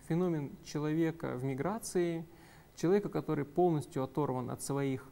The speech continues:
корней, от своего прошлого, от своей родной земли, но, как это ни парадоксально,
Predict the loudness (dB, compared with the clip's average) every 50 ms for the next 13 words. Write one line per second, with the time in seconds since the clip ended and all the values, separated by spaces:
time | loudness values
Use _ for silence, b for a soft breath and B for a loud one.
0 | -20 -14 -4 -2 0 0 2 0 0 0 -2 -2 -4 -8 -8 -4 -4 -2 -2 -2
1 | -4 -4 -2 2 2 2 2 2 -2 -2 -2 -2 -2 -2 -4 -8 -12 -12 -12 -12
2 | -6 -4 -2 0 0 0 0 0 -2 -2 0 0 0 0 2 0 -2 -4 B B
3 | B B B B B B B B -18 -4 2 4 6 6 6 6 4 2 0 -4
4 | -2 -2 -2 -2 0 0 0 0 -2 -4 -4 -2 -2 0 0 0 0 -2 -4